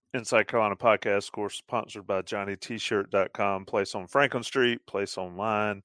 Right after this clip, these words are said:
Get your, uh, Carolina gear. There's plenty of it. They've got football gear for the spring game. They've got baseball gear. They've got every kind of gear, uh, that you could ever imagine locally owned and operated.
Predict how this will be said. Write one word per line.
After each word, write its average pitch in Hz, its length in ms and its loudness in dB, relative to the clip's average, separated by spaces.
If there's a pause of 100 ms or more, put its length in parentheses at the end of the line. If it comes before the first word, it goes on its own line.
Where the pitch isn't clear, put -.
(420)
Get - 200 -6
your, 98 520 0
uh, - 100 -8
Carolina 110 340 2
gear. 104 240 0
There's 98 160 -2
plenty 104 320 -4
of 104 220 8
it. 107 100 2 (400)
They've 95 140 -8
got 98 200 -2
football 110 360 0
gear 113 220 -2
for 113 120 -8
the 98 80 -10
spring 113 300 -6
game. 107 280 -2
They've 95 140 -2
got 98 220 0
baseball 104 440 2
gear. 104 420 0
They've 98 160 0
got 101 120 2
every 101 240 2
kind 107 240 -8
of 98 100 -10
gear, 101 380 -2 (640)
uh, 104 140 0
that 104 220 -2
you 120 60 -10
could 113 120 2
ever 113 220 8
imagine 104 600 6
locally 104 380 2
owned 101 280 -2
and 98 120 -2
operated. 95 640 4